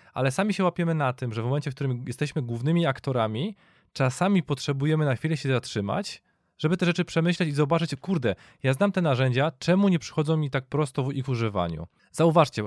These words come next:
pod-, podejmując kolejne decyzje, Żółw wykorzystywał dokładnie pętlę Oda na bazie modeli, które miał w głowie. Jeżeli mnie by nie było w tym całym procesie, to co zrobiłby Żółw, gdyby mnie przy nim wtedy nie było? No, wykorzystałby na bazie obserwacji tylko te modele, które dla niego są dostępne.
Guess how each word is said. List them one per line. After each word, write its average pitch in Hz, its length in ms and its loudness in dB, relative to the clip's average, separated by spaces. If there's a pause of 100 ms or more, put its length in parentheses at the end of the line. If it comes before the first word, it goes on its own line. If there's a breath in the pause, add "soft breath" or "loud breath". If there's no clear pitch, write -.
(140)
pod-, 139 160 -4 (200)
podejmując 180 380 4
kolejne 185 240 4
decyzje, 139 440 0
Żółw 131 440 -2 (260 soft breath)
wykorzystywał 160 520 0
dokładnie 175 560 2
pętlę 156 420 -2
Oda 110 480 0 (600)
na 147 160 2
bazie 185 300 4
modeli, 156 340 2
które 135 180 -2
miał 120 160 0
w 110 60 -8
głowie. 92 340 -4 (160)
Jeżeli 143 240 2
mnie 185 200 4
by 196 140 4
nie 143 140 4
było 123 200 2
w - 60 -4
tym 117 100 -4
całym 110 240 -4
procesie, 104 500 -6
to - 120 -2
co 190 120 2
zrobiłby 175 400 4
Żółw, 165 200 2
gdyby 151 180 0
mnie 156 160 4
przy - 180 -4
nim 151 140 0
wtedy 135 240 -2
nie 131 100 0
było? 92 340 -2 (640 soft breath)
No, 127 220 4
wykorzystałby 165 720 2 (140)
na 131 120 4
bazie 156 300 4
obserwacji 131 640 -2
tylko 175 240 -2
te 196 180 2
modele, 180 340 4
które 175 260 -2
dla 156 120 0
niego 160 160 0
są 143 120 -2
dostępne. 131 480 -4